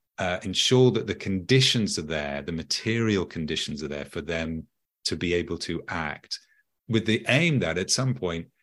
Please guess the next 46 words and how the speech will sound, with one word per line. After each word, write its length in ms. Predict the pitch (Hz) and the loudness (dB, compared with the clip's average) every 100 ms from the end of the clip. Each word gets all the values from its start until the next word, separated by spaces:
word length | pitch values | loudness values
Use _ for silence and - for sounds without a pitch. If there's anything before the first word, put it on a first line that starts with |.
| _ _ - 85 | _ _ -16 -4
they 260 | - 107 110 | 2 6 6
are 260 | 104 98 101 | 6 4 0
able 240 | 104 104 98 | 0 0 0
to 160 | 90 | -2
act 240 | 87 - 90 | -4 -4 -8
with 180 | 82 | -10
parity 840 | - - 92 92 87 - 87 82 80 _ _ _ | -10 -4 0 0 -2 -2 -4 -6 -8 _ _ _
or, 460 | 101 87 82 82 80 - - | -4 -2 0 -2 -6 -12 -8
or 300 | 85 82 85 | -4 -4 -4
in 180 | 87 85 | -4 -2
relationship 720 | 85 87 87 - - - - | -2 0 -2 -2 -4 -4 -4
with 300 | 87 78 - | -4 -6 -6
me. 180 | 71 - | -10 -6
Now, 120 | 90 | -2
we'll 180 | 95 160 | 4 6
have 200 | 139 117 | 8 6
different 360 | 135 123 101 85 | 4 2 0 0
gifts 300 | 113 - - | -2 0 -2
to 100 | - | 0
share. 580 | - 147 143 131 127 - _ _ | 2 2 0 2 0 -4 _ _
There's 160 | - - | -4 0
gonna 180 | 104 98 | 0 0
be 140 | 101 | 0
different 380 | - 104 104 104 | 0 0 0 -4
kinds 440 | - 101 101 95 | -6 -4 -2 -2
of 120 | 87 | -2
ways 420 | 85 90 87 85 - | -2 0 0 -2 -4
we 120 | 82 | -4
show 300 | - 87 85 | -4 -2 -2
up 160 | 95 - | -4 -6
in 60 | 90 | -6
the 100 | 87 | -4
world, 520 | 90 90 87 87 - _ _ _ _ - | -4 -4 -4 -6 -10 _ _ _ _ -4
but 220 | 101 104 | -2 0
there's 180 | 98 95 | 0 0
a 40 | |
sense 280 | - 123 113 | 2 2 0
in 60 | |
which 140 | 90 101 | -2 -2
on 140 | 101 | 0
that 220 | 92 87 - _ | 0 -2 -8 _
kind 140 | 87 | -8
of 60 | 87 | -4
One 200 | 87 82 | -4 -2
Corinthians 500 | - 131 127 87 - | 0 0 0 -6 -6
model, 380 | 82 78 78 | -4 -4 -6